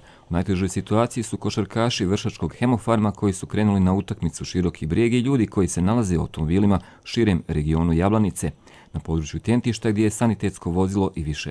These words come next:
automobila. Oslobođeni su i spaseno je pet putnika u području Krupca kod Trnova. Na sreću i zahvaljujući prisebnosti i odlučnosti da pješke krenu prema Miljevini, spasena je veća grupa od šezdeset, uglavnom mladih,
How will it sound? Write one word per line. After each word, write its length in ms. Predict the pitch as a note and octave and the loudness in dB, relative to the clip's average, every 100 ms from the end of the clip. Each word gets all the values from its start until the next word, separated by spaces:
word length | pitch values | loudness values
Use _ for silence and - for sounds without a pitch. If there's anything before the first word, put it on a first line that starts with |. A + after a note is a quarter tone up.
| - | -6
automobila. 640 | D#2 D2 D#2+ D2 E2 E2 - - - - | -4 -4 -4 -2 0 0 -4 -18 -20 -10
Oslobođeni 560 | E2 G#2+ B2 G#2+ F2+ | -4 0 2 2 0
su 140 | D2 D2+ | -2 -10
i 40 | |
spaseno 420 | - A#2+ B2 G#2+ | -2 -2 0 0
je 120 | F#2+ A#2 | 0 2
pet 200 | C#3 - | -2 0
putnika 500 | B2+ B2+ A2 A2+ F#2 - | -4 -2 0 0 -2 -4
u 120 | B2+ B2 | -2 0
području 600 | F#2+ G2+ G#2+ F2+ F#2+ D#2 | 2 4 2 0 -4 -4
Krupca 440 | - A#2 - G2 | -2 -4 -2 -6
kod 260 | - G#2+ - | 0 -2 2
Trnova. 360 | C3 A2 D#2 - - - - - | 2 2 -2 -8 -20 -20 -18 -4
Na 140 | D#2+ | -2
sreću 400 | - A#2+ B2+ A2 | 0 -2 0 -2
i 40 | D#2+ | -2
zahvaljujući 600 | D#2+ F#2 G2 F2+ - - | -2 0 2 2 -2 -4
prisebnosti 600 | F#2+ A#2 A#2 F#2+ - A#2 | -2 0 2 0 0 0
i 40 | |
odlučnosti 540 | G2 C3+ - B2+ - G#2 | 0 0 0 -2 0 0
da 100 | F#2+ | 0
pješke 380 | C3+ C#3+ F#2 | 0 0 -2
krenu 300 | - G2 F2+ | 0 2 2
prema 260 | D#2 F2+ D#2+ | 2 0 2
Miljevini, 440 | G2 C3+ C3+ A2+ - - - | 2 4 4 4 0 -20 -16
spasena 520 | - C3 D3+ D#3 C3+ | -4 0 0 0 0
je 60 | F#2+ | 2
veća 260 | A#2 - | 0 0
grupa 280 | A#2+ C3+ A#2 | -2 -2 0
od 140 | F#2+ D#2 | -2 -2
šezdeset, 600 | E2 D#2 A#2 - G2 D#2+ | -4 0 0 0 -4 -2
uglavnom 360 | E2 G2 E2 | 0 2 2
mladih, 420 | F2 A2 F#2 - | 2 2 0 -4